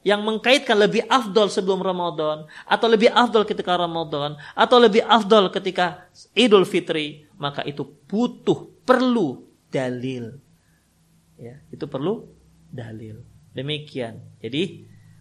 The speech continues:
eh, bukan mutlak sebelum Ramadan bid'ah atau sunnah, ndak. Itu tergantung dengan dalilnya. Makanya, eh, bagi yang menyatakan lebih afdol di waktu ini dan waktu itu, maka dia harus datangkan dalilnya.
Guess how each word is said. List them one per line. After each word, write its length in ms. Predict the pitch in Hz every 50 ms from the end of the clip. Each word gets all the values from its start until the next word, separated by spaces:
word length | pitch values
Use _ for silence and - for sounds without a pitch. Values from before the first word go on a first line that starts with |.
| -
eh, 200 | - 127 123 123 131
bukan 240 | 143 139 - 139 123
mutlak 480 | 143 175 202 - - 262 226 - -
sebelum 320 | - - - 156 147 151 147
Ramadan 320 | 151 143 147 147 151 151
bid'ah 640 | 147 170 208 202 - - 208 190 147 - - - _ _ -
atau 240 | 120 120 131 139
sunnah, 240 | - - 220 214 180
ndak. 320 | 156 147 120 104 - - - - - - -
Itu 240 | - 165 147 180 175
tergantung 400 | - 135 - 123 123 139 165 165
dengan 240 | 143 143 175 240 - _ _ - - - - - -
dalilnya. 640 | 123 117 113 117 113 107 110 107 107 107 107 104 107 107
Makanya, 540 | 123 127 131 - 139 143 151 175 220 269 - - _ - - - - - - - - - _ _ _ _ - - -
eh, 380 | 135 135 131 131 127 123 120 117 -
bagi 320 | 135 135 131 135 180 220 214
yang 160 | 190 165 151
menyatakan 800 | 147 143 143 139 135 135 - 180 180 - 165 143 123 123 - -
lebih 300 | 135 143 143 147 143 - -
afdol 560 | 151 156 156 151 143 147 135 127 - - - _ _ _ _ _ -
di 80 | 156 147
waktu 240 | 143 143 - 170 -
ini 220 | 151 170 180 170
dan 100 | 147 143
waktu 300 | 139 127 - - 160 135 147 143
itu, 240 | - - 175 214 - - _ _ _
maka 320 | - 120 123 - 147 147 143
dia 400 | 123 127 139 160 185 185 - - _ _ _ _ -
harus 320 | - 113 131 151 147 -
datangkan 560 | - 110 - 131 127 127 143 170 190 180 - _ _ _ _ _ _ _
dalilnya. 800 | - 143 120 113 110 113 113 107 110 107 107 110 110 107 110 127